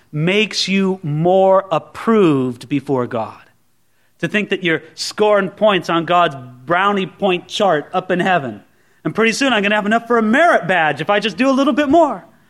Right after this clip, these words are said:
If I just come to church five more times, wow, that's another merit badge for me in heaven.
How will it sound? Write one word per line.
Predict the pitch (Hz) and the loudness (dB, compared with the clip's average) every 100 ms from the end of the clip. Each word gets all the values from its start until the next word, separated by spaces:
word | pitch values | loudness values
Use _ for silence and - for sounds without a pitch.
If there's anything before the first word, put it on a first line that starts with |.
| _ _ _ | _ _ _
If | |
I | 302 | 0
just | 302 311 | 2 0
come | - 339 | 0 0
to | 311 | 0
church | - 330 - | 2 2 0
five | - 311 330 294 | 0 2 4 4
more | 330 330 | 4 2
times, | 330 302 339 311 262 214 | 2 2 4 4 2 0
wow, | 233 339 381 349 254 | 2 4 6 6 4
that's | 247 247 | 0 0
another | 311 330 | 2 2
merit | 294 339 330 233 | 4 4 4 2
badge | 240 214 | 0 0
for | - 233 | -2 -4
me | 220 | -2
in | 220 | -2
heaven. | 240 302 226 165 | -2 -4 -8 -16